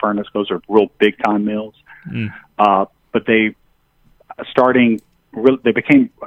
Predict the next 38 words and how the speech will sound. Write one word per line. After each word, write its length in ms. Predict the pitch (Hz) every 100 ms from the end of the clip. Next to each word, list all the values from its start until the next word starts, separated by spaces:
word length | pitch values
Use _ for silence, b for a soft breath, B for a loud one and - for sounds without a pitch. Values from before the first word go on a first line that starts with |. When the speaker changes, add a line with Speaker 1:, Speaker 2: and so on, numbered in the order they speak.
| -
Speaker 1:
electric 460 | 113 131 - 139 - 117
arc 200 | 117 - -
furnace 300 | 120 110 98 -
mills 460 | 107 107 95 95
or 80 | 104
mini 380 | 101 110 127 113
mills 420 | 101 92 90 95
became 380 | 104 - 107 98
really 180 | 101 98
popular 600 | - 107 - 101 92 92 _ _ _ _ -
maybe 200 | 113 107
ten, 240 | - 113
twenty, 280 | - 120 110
thirty 260 | - 110 98
years 220 | 104 104
ago, 500 | 101 98 98 95 - -
uh, 320 | 92 - - b b _
not 280 | 113 123 120
a 100 | -
hundred 300 | 107 123 110 -
fifty 260 | 95 98
years 260 | 90 87 -
ago, 400 | - 92 95 - -
sometime 360 | 120 - 107
in 60 | 101
between 360 | 95 - 107 92
there. 300 | 90 - B B B B -
And 160 | 113
these 200 | 117 113 113
mini 260 | 117 175
mills, 460 | 131 107 101 98 98 -
they, 400 | 110 107 101 101 -
they 60 | 113
use 260 | 127 135 107
a 40 |
lot 220 | 95 120
more 180 | 120 101 -
scrap. 460 | - 107 98 -